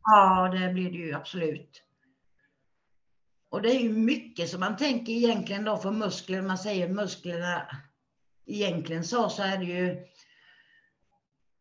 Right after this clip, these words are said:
som inte folk tänker på. Det är ju en, en del gånger man tittar på en hopptävling kan man ju se många som hänger sig över hindren. Du vet, de, de får inte upp frambenen. Men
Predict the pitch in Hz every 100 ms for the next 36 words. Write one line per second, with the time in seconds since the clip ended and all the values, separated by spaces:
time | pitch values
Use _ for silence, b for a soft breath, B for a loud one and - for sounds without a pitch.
0 | _ _ _ _ - 226 254 214 214 233
1 | 233 - 233 160 165 - 185 226 233 202
2 | 208 185 - 233 262 220 240 262 226 202
3 | 220 254 202 196 196 190 208 180 - 165
4 | 151 160 185 202 220 233 220 196 208 185
5 | 170 165 - 185 147 147 147 - 233 208
6 | 185 208 190 170 170 165 170 185 185 180
7 | 190 190 202 214 226 240 226 196 - 208
8 | 220 190 165 135 151 185